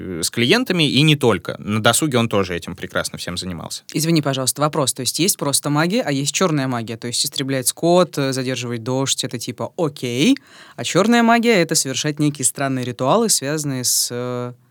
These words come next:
Speaker 2: кровопролитием.
Speaker 1: Я небольшой знаток, если честно.
Speaker 2: <laughs> Ну, из того, что ты можешь сказать.
Speaker 1: Ну да, я думаю, что, в общем, когда замешано общение со злыми духами, то вот это вот темная магия.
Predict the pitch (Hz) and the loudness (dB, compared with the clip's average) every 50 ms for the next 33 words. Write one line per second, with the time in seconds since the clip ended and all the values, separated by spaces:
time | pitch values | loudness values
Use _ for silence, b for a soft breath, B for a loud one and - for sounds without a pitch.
0 | _ _ - - - 110 104 101 - - 104 101 104 123 147 - - - 113 113 | _ _ -14 -12 -10 -10 -10 -10 -10 -10 -10 -8 -10 -10 -8 -8 -10 -8 -8 -8
1 | 117 143 131 143 156 131 131 120 117 120 117 - - 110 101 90 98 101 104 - | -2 2 4 4 4 4 2 0 0 0 0 0 0 0 2 2 2 0 2 2
2 | 127 190 214 - 139 131 226 151 - 294 - - - 311 - - - 311 302 - | 2 0 2 2 4 4 4 6 6 4 6 6 6 4 6 6 4 4 4 4
3 | - 285 294 - 220 - - 277 269 247 - - 220 214 190 208 208 - 208 180 | 2 2 4 4 2 4 6 6 6 6 6 6 6 6 6 6 4 4 2 0
4 | - 185 175 165 160 151 143 139 - - - - 139 123 123 117 117 - 170 190 | 0 2 2 2 2 2 0 0 0 -2 -2 -4 -4 -4 -4 -4 2 4 6 6
5 | 254 220 190 196 170 135 117 120 143 160 160 180 180 160 147 139 123 - - 127 | 6 6 6 4 6 6 6 6 4 6 6 4 4 6 6 4 4 4 4 4
6 | 123 123 117 - 120 107 120 117 117 120 127 127 120 113 110 104 101 98 98 - | 4 4 2 0 0 2 2 2 4 4 4 6 6 6 4 4 2 -2 -4 -10
7 | _ _ _ _ - 120 131 135 139 139 127 - 123 117 113 113 - - 123 113 | _ _ _ _ -2 2 4 4 6 6 4 4 2 2 0 0 2 2 2 2
8 | 110 110 - 120 117 127 131 117 101 98 95 165 214 - 156 127 110 - 98 92 | 2 4 2 2 2 4 2 2 2 2 2 2 2 4 2 0 0 0 0 -2
9 | 95 - 131 139 - 117 101 - - 98 92 90 87 87 87 87 85 85 82 82 | 0 0 0 0 0 -2 -2 0 0 0 0 0 0 -2 -2 -2 -4 -6 -6 -8
10 | 82 80 95 | -8 -10 -10